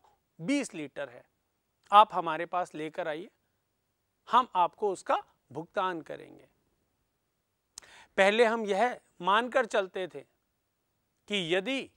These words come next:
किसी व्यक्ति, परिवार, किसान के पास एक भैंस है और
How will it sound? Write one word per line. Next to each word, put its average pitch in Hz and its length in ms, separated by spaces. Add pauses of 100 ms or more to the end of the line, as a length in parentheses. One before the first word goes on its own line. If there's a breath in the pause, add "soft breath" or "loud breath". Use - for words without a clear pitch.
किसी 190 380 (640)
व्यक्ति, 208 600 (180)
परिवार, 180 640 (1800)
किसान 202 460
के 196 140
पास 147 440 (640)
एक 214 280
भैंस 185 380
है 196 120 (1120)
और 214 240